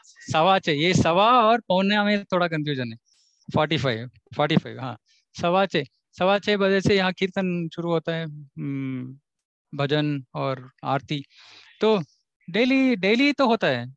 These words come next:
डेली तो होता है, लेकिन अभी संडे का प्रोग्राम सिक्स फिफ्टीन को शुरू होता है।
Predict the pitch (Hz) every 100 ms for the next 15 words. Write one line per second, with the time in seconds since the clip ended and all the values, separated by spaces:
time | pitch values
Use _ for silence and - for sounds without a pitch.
0 | - 139 170 190 156 135 151 185 175 175
1 | 147 139 147 190 214 208 175 190 214 220
2 | 208 185 175 156 165 185 190 214 - 220
3 | 220 202 180 147 135